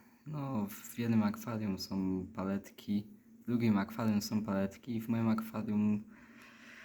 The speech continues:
są trzy dorosłe Molinezje, cztery gubiki, pełno krewetek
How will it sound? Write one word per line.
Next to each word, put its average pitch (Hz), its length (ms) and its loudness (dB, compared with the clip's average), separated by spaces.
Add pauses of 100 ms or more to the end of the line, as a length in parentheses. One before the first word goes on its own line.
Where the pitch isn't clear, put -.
(640)
są 101 540 4
trzy - 240 0
dorosłe 110 440 2
Molinezje, 110 720 4 (1400)
cztery 120 580 2 (360)
gubiki, 117 720 4 (840)
pełno 113 340 4
krewetek 110 680 -4